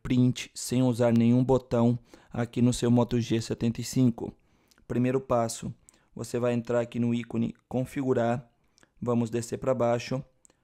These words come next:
até a opção de sistema.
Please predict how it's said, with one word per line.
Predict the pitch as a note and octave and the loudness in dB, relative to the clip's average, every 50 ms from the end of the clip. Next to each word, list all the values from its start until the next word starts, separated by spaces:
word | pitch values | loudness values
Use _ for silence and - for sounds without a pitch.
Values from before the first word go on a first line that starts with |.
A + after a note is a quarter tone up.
| _ _ _ _ - | _ _ _ _ -6
até | A#2 A#2+ A2 - - A#2 | -6 -6 -6 -4 -2 0
a | B2 A#2+ | 0 0
opção | A#2+ A#2 - - - A#2 A#2+ A#2 | 0 -2 -6 -10 -6 -4 -2 -2
de | A#2 A2+ B2 B2+ C3+ D3+ - _ _ _ _ _ _ _ - | -2 -2 -2 -4 -4 -6 -10 _ _ _ _ _ _ _ -18
sistema. | - - - C#3 C#3+ - - _ - A#2+ A#2+ A#2+ B2 B2 C3 C#3+ - | -14 -8 -6 -6 -6 -6 -10 _ -6 -4 -2 -2 -2 -2 -4 -6 -8